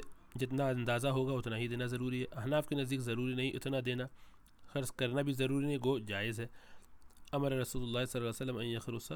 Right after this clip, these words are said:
العنب، تو اندازہ کرنے کا حکم تھا، اور اگر مکمل عمل نہ بھی کیا تو کوئی فائدہ، تو شوافع کہتے ہیں کہ پھر فائدہ کیا اندازہ لگانے کا۔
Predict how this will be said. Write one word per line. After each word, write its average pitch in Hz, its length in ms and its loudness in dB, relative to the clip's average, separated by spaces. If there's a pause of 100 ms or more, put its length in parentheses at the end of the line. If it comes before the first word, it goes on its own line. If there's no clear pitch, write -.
(160)
العنب، 110 560 -2 (500)
تو - 80 0
اندازہ 120 240 6
کرنے 135 320 2
کا 107 160 0
حکم 107 220 -4
تھا، 156 120 -4 (140)
اور 123 120 -2
اگر 120 180 2 (120)
مکمل 123 520 2 (440)
عمل 156 240 6
نہ 165 60 10
بھی 185 120 4
کیا 175 160 4
تو 135 300 0 (1300)
کوئی 110 160 0
فائدہ، 117 300 -2
تو - 80 -4
شوافع 143 340 4
کہتے 143 260 2
ہیں 151 100 2 (260)
کہ - 80 -2
پھر 139 100 8
فائدہ 139 380 8
کیا 120 140 2
اندازہ 113 260 0
لگانے 110 360 -2
کا۔ 117 100 -6